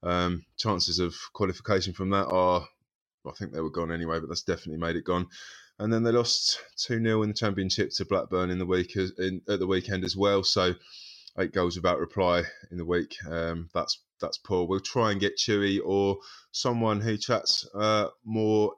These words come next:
eloquently about the women's team to get on a show very soon, and we'll discuss that.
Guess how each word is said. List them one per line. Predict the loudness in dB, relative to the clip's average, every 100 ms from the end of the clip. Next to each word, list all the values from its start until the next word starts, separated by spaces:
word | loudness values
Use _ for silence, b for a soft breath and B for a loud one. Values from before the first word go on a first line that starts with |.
| _
eloquently | 0 0 0 -2 0
about | 2 2 2
the | 2 2 0 B B B B B -4
women's | -2 0 -2
team | 0 0 0 -2 -4 -4
to | -2 -2 0
get | -2
on | 0 -2
a | -2 -2
show | 0 2 2
very | 2 2
soon, | 0 0 0
and | -2
we'll | -4
discuss | -6 -6 -4 -4 -2
that. | -2